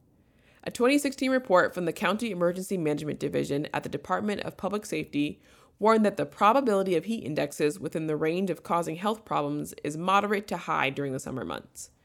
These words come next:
But according to the division, the county has never declared a heat emergency and, unlike hurricanes and floods, the issue is not among its priorities. County health officials also confirmed that they don't have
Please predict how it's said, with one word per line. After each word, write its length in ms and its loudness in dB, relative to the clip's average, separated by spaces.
But 120 4
according 320 4
to 100 -2
the 80 -4
division, 640 2
the 80 -8
county 320 0
has 120 -2
never 200 2
declared 540 2
a 80 0
heat 240 -6
emergency 720 -6
and, 400 0
unlike 280 2
hurricanes 460 0
and 100 -8
floods, 500 2
the 80 0
issue 260 -2
is 100 -2
not 320 2
among 300 -2
its 120 -8
priorities. 840 -6
County 260 2
health 200 0
officials 400 -2
also 280 0
confirmed 460 -2
that 100 -10
they 100 -2
don't 200 -2
have 180 -6